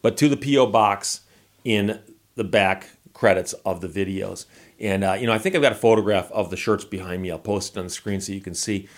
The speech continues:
But, um, I do cycle through them. And after one's been on camera a whole bunch of times, I might pull it out of rotation for a little while. And once in a while, I put them back into rotation.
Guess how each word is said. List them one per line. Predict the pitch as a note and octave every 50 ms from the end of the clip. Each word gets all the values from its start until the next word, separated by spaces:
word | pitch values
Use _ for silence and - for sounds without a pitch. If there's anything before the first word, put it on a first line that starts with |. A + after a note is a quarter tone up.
| - - _ _ -
But, | A2 G#2 G#2+ A2
um, | G#2+ G#2+ A#2
I | B2 A#2+ A#2+
do | A#2 D#3 F3 F3+ F3 E3 - - _
cycle | - - - D3+ C#3+ D3+ - F3 D3
through | - D3+ C3 B2+ A#2+
them. | A2+ A#2 C3+ D3+ E3 - _ _ _ _ _ _ _ _ -
And | A#2+ A#2+ A#2 A#2+
after | B2 C3 C3 - C#3+ C3
one's | C3 C3 B2+ A2+
been | G#2 C3 B2+
on | A#2 A2+
camera | - B2+ A#2+ A#2 A#2 G#2+
a | F#2+
whole | B2+ C#3+ C3+ A2 G2 - -
bunch | - C#3 E3 F#3+ G3 F#3 D#3
of | B2+ A2
times, | - A#2 G2 F#2+ G2+ G2+ A2
I | A#2
might | A#2 A#2 A2+ -
pull | - C3 B2 A#2
it | A2+
out | A2 G#2+
of | G#2+
rotation | A2+ G#2+ - - A2+ A2 A2 G#2 A2 G#2
for | - A2
a |
little | G2 G2 F#2+
while. | F2 F#2 F#2 F#2 F#2 - - - _ _ _
And | - D#4+
once | F4+ C#4+ C#4 -
in |
a | B3+
while, | A#3+ A3+
I | -
put | A3+ A3
them | A3 G#3
back | G#3+ A3 A3 A3
into | A3 G#3+ G#3
rotation. | F#3 D#3+ C3 - - A#2+ G#2 G2+ G2 - D2